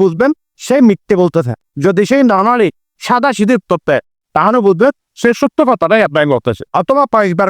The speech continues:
করে একই কথা রিপিট করে উত্তর দেওয়ার চেষ্টা করে এবং হাতে বিভিন্ন ভঙ্গিমায় আপনাকে বোঝানোর চেষ্টা করে, তাহলে বুঝবেন সে কাহিনী তৈরি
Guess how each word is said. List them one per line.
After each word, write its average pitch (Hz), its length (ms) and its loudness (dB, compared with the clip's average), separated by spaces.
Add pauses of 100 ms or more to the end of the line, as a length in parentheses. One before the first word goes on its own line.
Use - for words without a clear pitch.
করে 220 160 0 (260)
একই 240 260 0
কথা 277 160 0 (100)
রিপিট 208 320 0
করে 202 160 2 (220)
উত্তর 190 260 -2 (100)
দেওয়ার 170 280 2
চেষ্টা 165 320 -4
করে 165 140 0 (220)
এবং 247 140 2 (100)
হাতে 254 260 -2 (120)
বিভিন্ন 214 240 4 (100)
ভঙ্গিমায় 214 440 2 (300)
আপনাকে 226 300 -2 (100)
বোঝানোর 247 400 2
চেষ্টা 185 300 -2
করে, 131 140 -2 (140)
তাহলে 196 320 0
বুঝবেন 196 280 0 (320)
সে 220 100 -2 (160)
কাহিনী 214 300 0 (100)
তৈরি 233 180 2